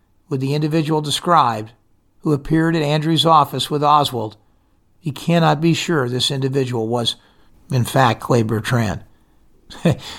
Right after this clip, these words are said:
me just stop right there in the middle of that report. You now have a description of Clay Bertrand, and he,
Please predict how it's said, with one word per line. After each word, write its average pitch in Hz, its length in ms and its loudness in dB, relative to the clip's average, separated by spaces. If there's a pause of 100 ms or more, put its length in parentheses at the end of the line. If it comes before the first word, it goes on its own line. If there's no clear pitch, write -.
(100)
me 196 160 4
just 156 180 0
stop 131 320 2
right 127 180 2
there 127 160 0
in 120 60 -4
the 117 60 -6
middle 120 240 -2
of 123 60 -4
that 117 160 -6
report. 123 460 -2 (460)
You 160 160 2
now 185 280 2
have 165 360 0
a 151 60 -4
description 160 500 -2
of 135 160 -2 (280)
Clay 160 260 4
Bertrand, 147 640 0
and 127 80 -4
he, 131 160 -4